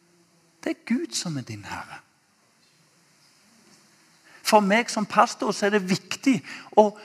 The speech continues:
synliggjøre at det står vi der, sånn at det ikke blir på en måte et sånt fellesskap der alle kan på en måte, vi må ha liksom noe å orientere oss ut ifra.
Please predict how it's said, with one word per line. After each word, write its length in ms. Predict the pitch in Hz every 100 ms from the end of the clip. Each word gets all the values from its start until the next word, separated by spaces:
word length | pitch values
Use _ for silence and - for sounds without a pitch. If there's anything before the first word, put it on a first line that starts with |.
| -
synliggjøre 840 | - 240 214 151 156 240 233 208
at 160 | - 180
det 140 | 196 208
står 340 | - 190 220
vi 80 | 208 226
der, 180 | 233 -
sånn 180 | - 190
at 80 | 180
det 120 | 180
ikke 240 | 214 202
blir 240 | 180 196 - -
på 100 | 196
en 100 | 185
måte 240 | 143 -
et 80 | 196
sånt 180 | 190 175
fellesskap 640 | - 185 208 190 - 165
der 160 | 175 175 175
alle 240 | 151 165
kan 220 | - 180 -
på 140 | 175
en 80 | 170
måte, 440 | 156 - - 180 147 - - - - - -
vi 100 | 180
må 80 | 190 -
ha 160 | 214
liksom 360 | 254 - 202 202
noe 260 | 180 196 214
å 160 | 202
orientere 480 | 196 196 - 202 247 185
oss 140 | -
ut 140 | 117 -
ifra. 240 | - -